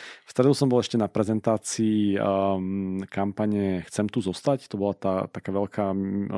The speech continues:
občianska, uh, nestranická kampaň pred voľbami. A v,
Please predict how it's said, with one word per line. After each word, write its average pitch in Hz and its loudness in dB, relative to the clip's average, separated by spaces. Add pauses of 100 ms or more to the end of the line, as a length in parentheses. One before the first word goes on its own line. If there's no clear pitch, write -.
(120)
občianska, 101 0
uh, 95 -2
nestranická 104 0
kampaň 101 0
pred 98 0
voľbami. 110 2 (640)
A 117 4
v, 110 0